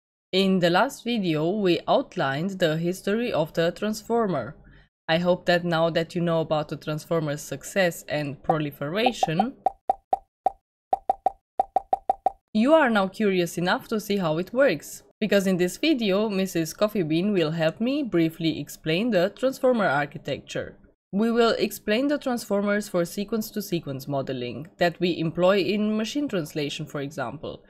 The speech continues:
We remember that recurrent neural networks, the precursors of the transformers, used to process the text sequentially, word after word.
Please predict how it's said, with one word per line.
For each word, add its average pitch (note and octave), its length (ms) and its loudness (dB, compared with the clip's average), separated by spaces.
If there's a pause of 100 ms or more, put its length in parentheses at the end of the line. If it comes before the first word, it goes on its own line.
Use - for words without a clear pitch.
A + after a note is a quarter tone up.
(320)
We G3 360 2
remember F3 500 2
that D3+ 340 0
recurrent F#3 560 -2
neural G#3+ 300 0
networks, D#3 840 -4
the E3 340 4
precursors F#3 840 0
of C#3 320 -2
the C#3 120 -2
transformers, G3+ 840 -4 (280)
used C4 380 0
to D4 80 -2
process G3 540 -2
the G3 100 -4
text - 400 -4
sequentially, F#3+ 840 -4
word E3 460 0 (100)
after F3+ 720 0
word. G3+ 480 0